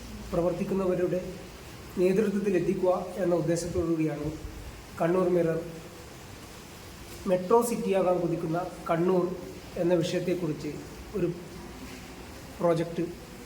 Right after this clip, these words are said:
മുന്നോട്ട് പോകുന്നത്. ഇന്ന് നമ്മുടെ മുന്നിൽ എത്തിയിരിക്കുന്നത് നമുക്ക്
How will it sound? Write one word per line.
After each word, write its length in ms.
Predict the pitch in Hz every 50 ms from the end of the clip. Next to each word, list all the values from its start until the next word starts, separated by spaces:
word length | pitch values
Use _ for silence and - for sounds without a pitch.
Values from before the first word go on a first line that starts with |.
| - - - - 196
മുന്നോട്ട് 260 | 175 175 180 - 175
പോകുന്നത്. 340 | 147 139 139 127 120 117 131 - - - - - - - - - - - - - - - - - - - - - - - - - - - - - - - - - - - - -
ഇന്ന് 140 | 202 202 226 220
നമ്മുടെ 240 | 220 214 220 220 220 220
മുന്നിൽ 220 | 214 208 208 196 208 - - - - - - - - - - - - - 214
എത്തിയിരിക്കുന്നത് 640 | 156 - 208 202 185 196 - 196 180 180 170 156 165 - - - - - - - - - - - - - - - - - - - - - - - - - - - - - - - - - - - - - - - - - 254 262 269 254 214
നമുക്ക് 320 | 208 202 214 214 - 254